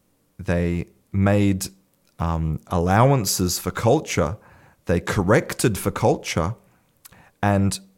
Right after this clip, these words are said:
when they controlled for culture, they discovered that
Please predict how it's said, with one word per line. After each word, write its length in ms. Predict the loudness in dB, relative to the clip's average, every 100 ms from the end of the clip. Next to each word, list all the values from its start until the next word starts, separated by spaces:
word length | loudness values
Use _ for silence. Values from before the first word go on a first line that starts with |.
| _ _ _ -2
when 200 | 2 4
they 120 | 2
controlled 640 | 2 2 2 4 4 4 0
for 180 | -6
culture, 600 | -2 -2 -2 -2 -2 -4 -8 _ _ _ _ -20 -2
they 120 | 0
discovered 580 | 0 -2 0 0 0 0
that 280 | 0 -2